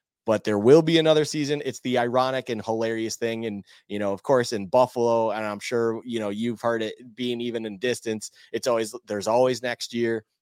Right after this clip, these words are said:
It's always a catchphrase. It's always a thing that gets said around town and stuff.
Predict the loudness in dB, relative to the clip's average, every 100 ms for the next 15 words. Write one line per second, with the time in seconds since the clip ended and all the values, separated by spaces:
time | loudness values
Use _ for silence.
0 | _ -20 -6 -2 0 0 -4 -6 -6 -6
1 | -4 -2 -2 -4 -2 0 0 -2 -4 -4
2 | -2 -4 -4 -6 -4 0 2 0 -4 _
3 | _ 0 2 2 0 -4 -4 -4 -6 -10
4 | -4 -2 -2 -4